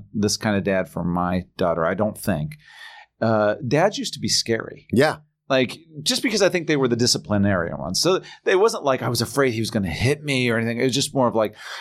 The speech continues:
Speaker 1: you knew dads meant business.
Speaker 2: Yeah, 'cause, uh, that was my whole thing was I, I now have a great relationship with my dad, but growing up, I remember, like, 'cause I, I was a, a destroyer of things, like, breaker. And it was just by, uh, like, I'm a bull in a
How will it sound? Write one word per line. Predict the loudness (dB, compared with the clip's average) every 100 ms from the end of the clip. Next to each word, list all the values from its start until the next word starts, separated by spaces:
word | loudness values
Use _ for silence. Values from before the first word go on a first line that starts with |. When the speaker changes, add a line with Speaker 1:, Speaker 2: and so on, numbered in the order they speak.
| -16 _
Speaker 1:
you | -2 0 2
knew | 2 2 0 -4 -2
dads | 0 2 0
meant | -2 -4 -4 -2
business. | 0 0 0 0
Speaker 2:
Yeah, | 2 2
'cause, | 2 2
uh, | 0 0
that | 0 2
was | 2 2
my | 0
whole | 0 -2
thing | 0 2
was | 2 2 0 -4 -2
I, | 0 2 0 -4 -12 -6
I | 0 2 2
now | 2 4 4
have | 2
a | 0
great | 0 0
relationship | 2 0 0 -4 -4
with | -2
my | 0
dad, | 4 2 2
but | 0
growing | 2 2 2
up, | 2 2 2
I |
remember, | 2 2 0 4
like, | 4 4 0 _ _ _
'cause | 0
I, | 2 0 -2 0
I |
was | 2 2
a, | 0 -2 -2
a | 0
destroyer | 0 -2 2 4 4 2
of | -2
things, | -2
like, | 0 0
breaker. | 2 2 2 -2 0
And | 0
it | 2
was | 0 0
just | -4 0
by, | 2 2 -2 -8 _ -2
uh, | 0 2
like, | 2 2
I'm | 2
a | 2
bull | -2 2
in |
a | 4